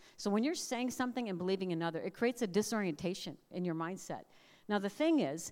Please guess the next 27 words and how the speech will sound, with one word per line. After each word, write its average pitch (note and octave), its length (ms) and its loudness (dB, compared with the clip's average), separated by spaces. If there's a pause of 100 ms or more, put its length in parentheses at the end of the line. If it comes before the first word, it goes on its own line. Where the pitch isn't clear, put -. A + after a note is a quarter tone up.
(140)
you A3 160 6
hear C#4 160 4
people G3+ 320 0
say, F#3 260 -4
I've G#3 180 0
had G#3 180 -2
people F3 240 -2
say, E3+ 160 -2
"You A3+ 100 2
need D4+ 140 4
more C4+ 140 6
faith, F#3 260 0
you G3+ 80 2
need G#3 160 0
more F3+ 140 -2
faith." - 340 -4 (300)
But G3 100 -4
didn't C#4+ 200 0
Jesus B3 360 0
say, A#3 280 -4 (440)
"All G3 80 -2
you A#3+ 100 0
need A#3+ 160 0
is G3+ 140 -6
a E3 40 2
mustard E3+ 440 -4
seed"? - 300 -10